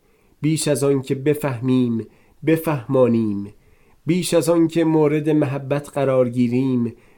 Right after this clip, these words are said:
محبت کنیم، آنگاه اهداف گام یازدهم را دنبال خواهیم کرد. البته این منطقی و قابل درک است که اغلب این پرسش مطرح می شود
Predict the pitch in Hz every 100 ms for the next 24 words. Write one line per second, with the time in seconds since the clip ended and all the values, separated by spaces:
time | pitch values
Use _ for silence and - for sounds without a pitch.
0 | _ 131 139 135 135 131 139 - - 117
1 | 123 135 135 127 123 _ _ _ _ _
2 | 131 127 110 127 123 113 104 _ _ _
3 | _ 139 123 - 160 160 156 147 151 147
4 | 135 156 156 147 139 131 139 123 113 117
5 | 120 123 117 113 104 98 - _ _ _
6 | - 139 117 113 123 107 95 - 113 90
7 | 101 92 95 - 87 - - - - _
8 | _ - 160 175 175 202 202 208 190 180
9 | 160 156 165 151 180 175 160 156 156 151
10 | 147 143 156 147 135 110 107 - - -
11 | 180 170 170 190 196 196 202 180 - 156
12 | 143 - 156 - 143 127 147 123 107 101
13 | 104 98 104